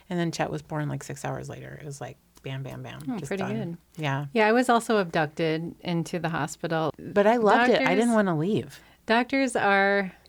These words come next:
Speaker 2: they consider twins to be full term at thirty-eight weeks. And I had already pushed it to forty weeks,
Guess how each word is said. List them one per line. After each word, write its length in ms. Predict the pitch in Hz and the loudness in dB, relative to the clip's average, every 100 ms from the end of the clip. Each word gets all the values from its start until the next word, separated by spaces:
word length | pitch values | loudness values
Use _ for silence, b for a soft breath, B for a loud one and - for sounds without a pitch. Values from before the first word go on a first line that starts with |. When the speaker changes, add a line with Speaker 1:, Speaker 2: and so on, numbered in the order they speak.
| - | -6
Speaker 2:
they 140 | 170 | -4
consider 460 | 208 196 247 240 226 - | -2 -2 2 2 2 -2
twins 560 | - - 180 170 185 185 | -16 -8 -6 -6 -6 -10
to 80 | - | -12
be 140 | 170 156 | -10 -10
full 240 | - 156 | -8 -10
term 260 | - 165 156 | -8 -10 -10
at 160 | - | -10
thirty-eight 440 | - 165 160 160 - | -8 -8 -6 -8 -8
weeks. 420 | 170 - - - b b b | -10 -12 -16 -20 b b b
And 100 | 185 | -6
I 40 | 165 | -4
had 220 | 160 175 | -2 -4
already 280 | - 147 160 | -4 -4 -6
pushed 340 | 175 202 - - | -8 -6 -4 -4
it 140 | 190 | -4
to 120 | - | -6
forty 460 | 175 - 165 160 180 | -12 -10 -8 -6 -8
weeks, 460 | 175 185 - - | -10 -12 -14 -16